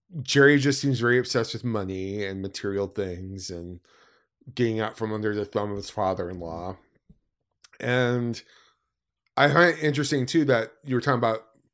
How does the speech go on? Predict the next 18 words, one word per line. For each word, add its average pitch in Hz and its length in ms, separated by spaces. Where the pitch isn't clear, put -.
Mar-, 117 440
um, 107 400
Marge's 110 380
warmth, 113 460
and 117 100
I 107 100
read 110 500
that - 160
Frances 117 360
McDormand 107 720
based - 480
Marge 107 300
off 110 260
her 95 100
sister, 160 800
who 123 120
was, 104 160
like, 104 260